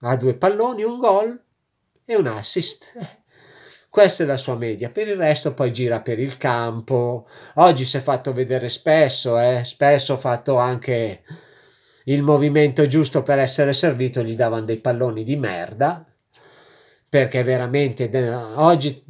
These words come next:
Allora io vedevo la partita, vedevo i nostri esterni. Perisic non salta all'uomo neanche a piangere, arriva, fa le sue finta e poi crossa,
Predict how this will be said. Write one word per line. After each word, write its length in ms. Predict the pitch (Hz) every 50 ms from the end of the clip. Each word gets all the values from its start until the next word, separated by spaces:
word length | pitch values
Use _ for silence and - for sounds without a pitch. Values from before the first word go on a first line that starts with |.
| 131 - _ _ _ _ _ -
Allora 340 | 151 156 151 135 - - 139
io 500 | 151 165 185 175 139 131 139 147 - _ _
vedevo 500 | 143 131 127 160 143 147 151 139 147 147
la 140 | 139 139 135
partita, 480 | - 170 160 - - 143 131 - 147
vedevo 320 | 127 135 135 127 135 127 131
i 40 | 131
nostri 340 | 123 127 120 - - 135 120
esterni. 640 | - - - 120 101 98 95 - 98 107 110 92 - _ _ _ _ _ _ _ _ _ _ _ - - _ _ _ _ _ _ _ _ _ _ _ _ _ _ _
Perisic 600 | - 214 220 226 220 220 196 202 226 208 - -
non 200 | 170 165 165 156
salta 380 | - - 165 156 151 151 - 156
all'uomo 540 | 156 151 151 151 151 151 151 147 151 151 147
neanche 380 | 151 151 143 127 127 123 135
a 60 | 123
piangere, 640 | - - 131 113 104 104 104 104 117 120 117 127 135
arriva, 420 | 147 156 160 175 180 180 185 175
fa 140 | - - 135
le 120 | 123 123
sue 220 | 120 - - 151 143
finta 840 | 143 - 160 156 156 147 131 131 165 156 156 160 156 156 151 135
e 120 | 127 123 113
poi 200 | - 160 143 131
crossa, 640 | - 117 101 85 85 - - - 147 147 165 _